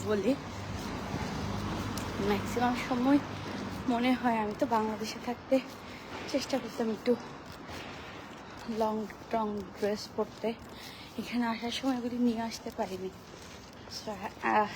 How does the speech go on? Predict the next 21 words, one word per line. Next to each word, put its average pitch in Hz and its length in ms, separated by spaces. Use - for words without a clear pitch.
আসার 254 300
পরেই 277 280
ধরেন 254 340
এভরিডে 247 320
কাজে 233 280
গেছি 254 240
যখন, 269 240
তখন 254 260
কাজে 247 300
আপনি 277 140
লং 240 100
ড্রেস 254 200
পরে 262 240
যেতে 233 240
পারবেন 202 360
না, 208 80
আরাম 226 200
পাবেন 214 240
না। 208 60
So, - 80
এখন 247 200